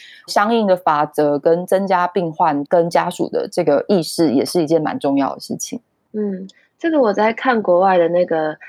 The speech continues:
Speaker 2: 研究的时候有发现说，像印度啊，他们政府就提高了医疗暴力的罪责，到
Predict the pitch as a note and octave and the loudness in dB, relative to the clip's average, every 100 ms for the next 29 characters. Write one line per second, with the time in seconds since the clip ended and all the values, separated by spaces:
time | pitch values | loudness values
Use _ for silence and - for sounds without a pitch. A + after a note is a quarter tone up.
0 | - - E3+ E3+ G#3 F#3 F3+ F3+ E3+ E3+ | -16 0 0 2 2 2 4 4 4 0
1 | E3 F3+ F#3 F3 F3 E3+ E3+ F#3+ - G3+ | -4 0 0 0 0 -2 0 -2 0 -2
2 | F#3 G3+ F#3 D#3 D3 E3 F#3 F3+ F3 G3+ | 0 0 0 0 -2 -2 0 0 0 -2
3 | F3+ D#3+ E3+ F#3 - E3+ F3 E3+ E3+ - | -2 -6 0 0 0 -6 -2 0 0 -2
4 | E3+ D#3+ - E3 D#3+ D#3 D3 - E3+ F3 | 0 0 0 -2 -2 -6 -10 -4 -4 -4
5 | C#3+ D3 E3 E3 | -8 -4 -2 -2